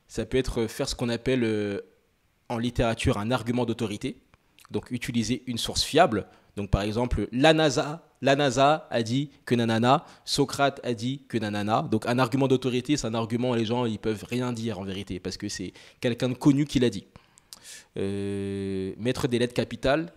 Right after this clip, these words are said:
et aussi pour un titre, c'est d'u-, d'utiliser des superlatifs. Donc, incroyable, rapidement, maintenant, simplement, et tout ce que vous voulez. Donc là, ce sont différents éléments pour f-, faire, euh, des bons titres.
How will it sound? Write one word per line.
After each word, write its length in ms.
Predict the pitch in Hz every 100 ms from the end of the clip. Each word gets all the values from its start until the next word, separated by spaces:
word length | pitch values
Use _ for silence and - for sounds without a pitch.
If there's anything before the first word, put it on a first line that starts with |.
| _ _ -
et 140 | 127 -
aussi 340 | 147 - 160
pour 200 | 156 127
un 60 | 117
titre, 340 | - 160 - - _ _ -
c'est 160 | 113
d'u-, 180 | 95 - -
d'utiliser 560 | 131 143 - 135 131 139
des 140 | 123
superlatifs. 720 | 110 - 135 120 - 104 - _ _
Donc, 240 | 101 95 -
incroyable, 800 | 127 131 123 123 120 120 120 107 - - _ -
rapidement, 840 | 107 131 131 131 123 117 123 127 _ _ -
maintenant, 840 | 104 120 139 - 123 117 120 123 - _
simplement, 920 | - - 139 135 131 127 120 117 127 - _ -
et 100 | 117
tout 100 | 139
ce 80 | -
que 80 |
vous 80 | 117
voulez. 260 | 107 101 - _ _ _ _ _ _ _ _ _ - 104
Donc 240 | 113 120
là, 120 | 143
ce 140 | 147 123
sont 200 | 127 113
différents 500 | 110 165 156 139 131
éléments 500 | 123 117 117 139 - _ _ _ _ _ -
pour 200 | 120 113
f-, 120 | -
faire, 480 | - - 127 127 - -
euh, 380 | 123 110 110 104
des 140 | 113
bons 100 | 123
titres. 300 | 120 - -